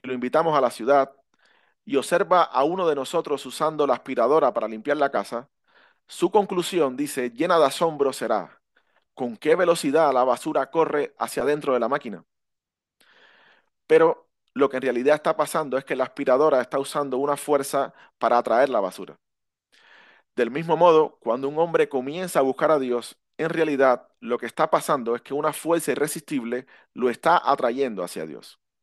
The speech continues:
Entonces, el autor de este llamado es Dios mismo, Dios mismo.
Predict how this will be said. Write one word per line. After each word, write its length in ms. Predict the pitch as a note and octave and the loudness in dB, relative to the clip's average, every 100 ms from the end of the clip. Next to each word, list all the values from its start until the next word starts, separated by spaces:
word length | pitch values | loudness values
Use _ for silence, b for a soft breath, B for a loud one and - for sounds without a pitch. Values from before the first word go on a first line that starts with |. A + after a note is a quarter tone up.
| _ _ _ B B B B B B | _ _ _ B B B B B B
Entonces, 640 | F#2 - D#3 E3+ E3+ - _ _ | -10 -2 0 0 -2 -6 _ _
el 140 | - B2 | -2 2
autor 400 | A#2+ - E3+ D#3 | 2 4 2 4
de 80 | D3 | 2
este 220 | D3+ D3 | 2 -2
llamado 500 | C3 C3 C3+ C3+ - | 0 0 -2 -4 -6
es 340 | A#2+ B2+ - - _ | -8 -8 -10 -18 _
Dios 480 | _ G#2 C3 A#2+ - | _ -2 0 0 -6
mismo, 400 | A#2+ - - - _ _ | -14 -14 -20 -20 _ _
Dios 400 | F2+ A2 G#2 - | -6 -4 -4 -10
mismo. 220 | - | -20